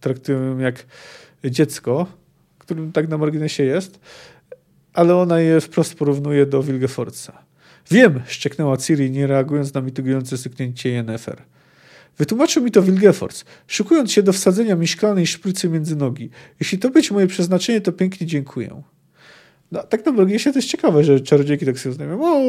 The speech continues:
urodzisz, musisz jak najszybciej zajść w ciąży z Tancredem”. No, to jest młoda dziewczyna, co by nie było. Yy, no oczywiście, ja wiem, że nie to, że jej zagrozi to jej życiu, chociaż tak na marginesie to oczywiście ciąża w młodym wieku,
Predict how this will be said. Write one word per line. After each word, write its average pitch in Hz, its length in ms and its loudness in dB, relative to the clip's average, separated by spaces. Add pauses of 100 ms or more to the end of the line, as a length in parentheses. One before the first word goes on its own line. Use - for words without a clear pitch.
(120)
urodzisz, 180 540 4
musisz 247 280 -2
jak 180 80 4
najszybciej 175 400 -2
zajść 156 240 2
w - 40 -16
ciąży 156 280 -4
z - 140 -16
Tancredem”. 135 540 -6
No, 208 160 -8 (680)
to 170 100 -6
jest 165 100 -10 (340)
młoda 151 220 2
dziewczyna, 175 380 -2
co 127 140 -6
by 131 120 -10
nie 123 120 -6
było. 113 540 -10
Yy, 170 60 -10 (360)
no 165 120 -4
oczywiście, 175 440 -2
ja 143 60 2
wiem, 175 220 -2
że 135 140 -2 (180)
nie 143 360 -4
to, 123 160 -4
że 123 200 -2
jej 117 220 -2
zagrozi 123 400 -4
to 139 100 -4
jej 151 80 -2
życiu, 170 300 -6
chociaż 143 240 -4
tak 139 160 -8
na 135 100 -6
marginesie 135 540 -6
to 135 220 -6 (580)
oczywiście 147 440 -6
ciąża 139 580 -4
w 131 840 0
młodym 135 340 -6
wieku, 143 360 -4